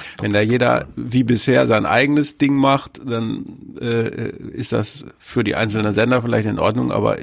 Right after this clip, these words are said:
Speaker 1: zusammengenommen kostet's natürlich viel mehr und auch viel mehr Aufwand, neun eigene Systeme für irgendwas aufzubauen, wenn du doch eins nehmen kannst, das dann alle benutzen.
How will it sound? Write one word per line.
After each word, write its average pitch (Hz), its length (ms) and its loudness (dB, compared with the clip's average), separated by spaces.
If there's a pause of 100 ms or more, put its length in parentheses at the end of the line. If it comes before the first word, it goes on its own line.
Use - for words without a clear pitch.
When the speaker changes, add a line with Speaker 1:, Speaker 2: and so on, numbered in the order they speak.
(100)
Speaker 1:
zusammengenommen 113 640 0
kostet's - 400 -4
natürlich 107 300 -8
viel 165 280 0
mehr 120 200 2
und 101 240 -2
auch - 140 -8
viel 135 180 0
mehr 123 200 0
Aufwand, 113 500 0 (480)
neun 123 580 4 (100)
eigene 120 400 2
Systeme 120 640 2
für 117 160 -2
irgendwas 107 360 0
aufzubauen, 107 1000 -2
wenn 107 340 -2
du 110 120 0
doch - 300 -4
eins 117 340 0
nehmen 110 240 4
kannst, - 240 -2
das 101 100 -4
dann - 120 -4
alle 87 180 -6
benutzen. - 480 -8